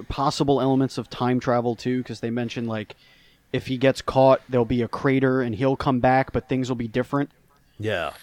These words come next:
Speaker 1: You know what I mean? And that, and that's just another thing that's weird. I, I don't know, man. It,
Speaker 2: So
Speaker 1: and the
Speaker 2: it's
Speaker 1: fact
Speaker 2: Dark
Speaker 1: that Ko-,
Speaker 2: Souls. <laughs>
Speaker 1: yeah, and the fact that Kojima said we're already playing the game, like, that just, just stop it.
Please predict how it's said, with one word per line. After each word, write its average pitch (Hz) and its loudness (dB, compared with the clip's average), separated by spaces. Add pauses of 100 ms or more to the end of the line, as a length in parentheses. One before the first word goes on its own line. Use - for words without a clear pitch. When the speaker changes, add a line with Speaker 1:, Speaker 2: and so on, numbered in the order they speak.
(260)
Speaker 1:
You 143 2
know 139 4
what 139 4
I 139 2
mean? 143 2
And 131 -2
that, 147 0
and 143 -2
that's 147 -2
just - -10
another 127 -2
thing 131 -4
that's 127 -6
weird. 127 -4
I, 165 -6
I 185 -6
don't 117 -6
know, 104 -10
man. 110 -8
It, 117 -8 (100)
Speaker 2:
So - -2
Speaker 1:
and 160 4
the - 2
Speaker 2:
it's - 0
Speaker 1:
fact 226 8
Speaker 2:
Dark - 8
Speaker 1:
that - 2
Ko-, 180 8
Speaker 2:
Souls. 107 4 (140)
<laughs> 170 -10
Speaker 1:
yeah, 143 4
and 156 -4
the 156 -2
fact 185 0
that 180 -2
Kojima 156 0
said 143 0
we're 127 4
already 127 6
playing 127 -2
the 120 -2
game, 123 -2
like, 117 -6
that 170 4
just, - -6 (320)
just - -4 (100)
stop 120 2
it. 107 -8